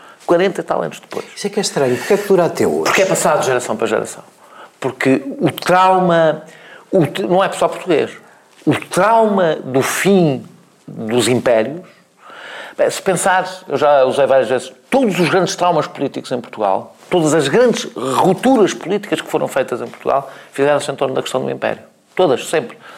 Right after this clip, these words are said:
Speaker 1: Alcácer Quibir, fim do, fim do Império, eh, Luso, fim do, fim do Império Luso-Brasileiro, eh,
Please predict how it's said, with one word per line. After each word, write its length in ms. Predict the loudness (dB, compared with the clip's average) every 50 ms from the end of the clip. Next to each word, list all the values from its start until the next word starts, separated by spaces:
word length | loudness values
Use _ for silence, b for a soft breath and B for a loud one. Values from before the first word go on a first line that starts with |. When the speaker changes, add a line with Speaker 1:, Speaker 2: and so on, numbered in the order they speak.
| B B -14
Speaker 1:
Alcácer 400 | -6 -4 -4 -2 -2 -4 -6 -6
Quibir, 520 | -6 -6 -6 -2 0 2 4 4 2 0 B B B B -8
fim 200 | -2 0 0 2
do, 200 | 2 2 0 0
fim 180 | 0 0 0
do 140 | 2 4 2
Império, 440 | 2 2 2 2 2 2 4 4 4
eh, 520 | 4 4 2 2 0 0 2 2 2 2 2
Luso, 340 | 2 4 4 4 4 2 0
fim 400 | 2 2 0 2 2 2 2 2
do, 100 | 0 -2
fim 160 | 0 0 2
do 180 | 4 4 4 4
Império 220 | 4 4 2 2
Luso-Brasileiro, 920 | 2 2 2 2 2 2 0 0 0 0 2 4 4 4 4 4 2 0 -2 B B B B B B 2
eh, 360 | 4 4 6 6 4 4